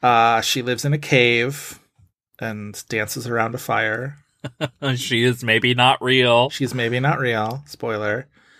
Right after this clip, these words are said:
Speaker 1: Uh, pull yourself together, Teddy. Um,
Speaker 2: She's credited as Rachel too.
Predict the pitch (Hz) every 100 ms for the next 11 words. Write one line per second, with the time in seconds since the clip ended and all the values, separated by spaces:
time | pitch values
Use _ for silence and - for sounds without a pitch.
0 | _ _ _ _ - 117 110 107 104 104
1 | 101 113 _ _ _ _ _ _ _ _
2 | _ - 127 113 117 110 143 117 110 -
3 | 110 127 - - - - - 165 165 156
4 | 156 147 135 117 - 165 151 151 143 120
5 | 117 117 151 - 139 127 - 131 98 -